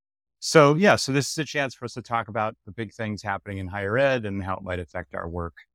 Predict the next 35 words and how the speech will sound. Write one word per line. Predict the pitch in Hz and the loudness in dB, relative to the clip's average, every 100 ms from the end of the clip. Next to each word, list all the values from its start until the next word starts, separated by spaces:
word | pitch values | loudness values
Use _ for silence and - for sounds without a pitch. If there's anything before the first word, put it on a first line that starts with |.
| _ _ _ _ - | _ _ _ _ -6
And | 107 | -2
this | 117 107 | -2 0
is | 95 | 0
organized | 104 104 95 92 92 92 - - _ _ _ - | 2 2 0 0 -2 -4 -8 -14 _ _ _ -18
to | - | -8
talk | - 95 - | 0 0 0
a | |
little | 107 135 | -4 0
bit | 113 95 | 0 2
about | 92 92 | 0 0
what's | 95 - | -4 0
happening | 92 - 92 85 87 | -2 0 -6 -6 -8
to | - 82 - | -10 -12 -6
colleges | - 90 90 87 | -4 -2 -2 -4
and | 87 | -6
universities | 85 82 85 - 87 80 | -6 -6 -8 -8 -12 -12
themselves, | 85 - 143 131 127 120 - - _ _ _ _ _ | -12 -8 -2 -2 -2 -6 -6 -8 _ _ _ _ _
and | 90 90 | -4 -2
then | 87 82 | -2 -2
what | 90 | -2
are | 90 | -2
the | 85 | -4
changes, | - 92 87 87 80 | -6 -8 -6 -6 -6
what | 90 | -8
are | 85 | -8
the | 82 | -10
trends | - 92 85 82 82 - - - 98 | -12 -10 -8 -8 -8 -8 -10 -10 -10
in | 90 85 82 | -8 -8 -10
the | 80 | -12
students | - 101 82 80 - - _ | -8 -8 -8 -12 -14 -16 _
attending | - 139 110 90 | 0 0 2 0
those | 87 - | -2 -4
colleges | 90 87 87 - | -8 -8 -10 -14
and | 87 | -14
universities. | 85 82 95 - _ 101 - | -12 -14 -16 -18 _ -14 -12